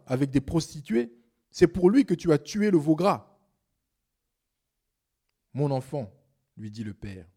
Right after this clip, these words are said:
tu es toujours avec moi, et tout ce que j'ai est à toi. Mais il fallait bien s'égayer et se réjouir,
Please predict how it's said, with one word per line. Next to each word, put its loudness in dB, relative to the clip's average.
tu -4
es -2
toujours -6
avec -12
moi, -16
et -4
tout -6
ce -6
que -6
j'ai -8
est -16
à -14
toi. -14
Mais -2
il -6
fallait -2
bien -4
s'égayer -4
et -4
se -12
réjouir, -8